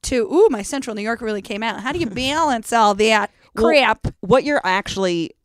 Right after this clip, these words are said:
Speaker 2: tapping into is the balance between the personal ego and then the impersonal, which is, like, the universe, the other side,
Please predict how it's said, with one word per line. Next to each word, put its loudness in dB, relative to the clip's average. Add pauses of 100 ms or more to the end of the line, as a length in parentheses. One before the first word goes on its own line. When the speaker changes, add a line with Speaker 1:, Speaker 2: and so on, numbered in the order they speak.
Speaker 2:
tapping -2
into -4
is -4
the -8
balance -6
between -8 (280)
the -4
personal -6
ego -8 (280)
and -4
then -6
the -8
impersonal, -10
which -12
is, -14
like, -14
the -10
universe, -8
the -4
other -2
side, 0